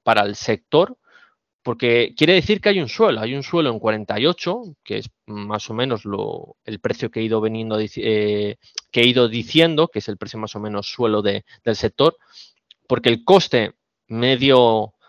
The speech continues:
de, de extracción del uranio en la industria es entre cuarenta y cinco y cincuenta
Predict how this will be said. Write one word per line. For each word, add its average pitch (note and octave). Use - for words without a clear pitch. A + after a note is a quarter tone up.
de, G#2+
de G#2+
extracción A2+
del A#2
uranio A#2
en G2+
la G2
industria B2
es A2
entre A2+
cuarenta A#2
y A#2
cinco D#3
y -
cincuenta E3